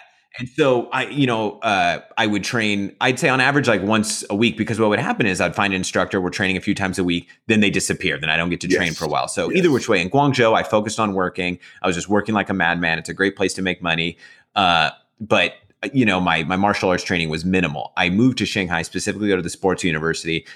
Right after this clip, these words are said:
Speaker 1: So I had been, it was my full, first time, like, training full time again since Thailand. And, uh, I was supplementing my training at, uh, an M M A gym. I was going once a week just 'cause I wanted to do some more Muay Thai style.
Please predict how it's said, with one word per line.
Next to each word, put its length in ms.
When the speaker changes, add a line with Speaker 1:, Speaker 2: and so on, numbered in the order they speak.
Speaker 1:
So 420
I 120
had 120
been, 200
it 100
was 100
my 120
full, 320
first 240
time, 180
like, 160
training 320
full 200
time 240
again 220
since 240
Thailand. 600
And, 600
uh, 320
I 80
was 180
supplementing 720
my 160
training 580
at, 460
uh, 360
an 80
M 120
M 140
A 100
gym. 340
I 100
was 120
going 180
once 220
a 20
week 160
just 160
'cause 100
I 60
wanted 220
to 80
do 80
some 160
more 180
Muay 240
Thai 240
style. 460